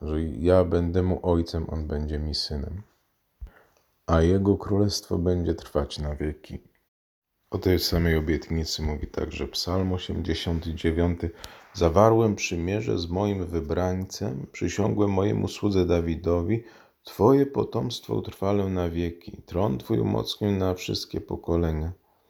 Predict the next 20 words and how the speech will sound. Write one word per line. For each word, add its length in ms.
On 220
będzie 280
wołał 300
do 140
mnie: 220
„Ty 300
jesteś 580
moim 300
ojcem, 680
moim 420
Bogiem, 400
opokój 420
mojego 480
zbawienia”, 640
a 60
Bóg, 320
a 100
na 180
wieki 360
z-, 260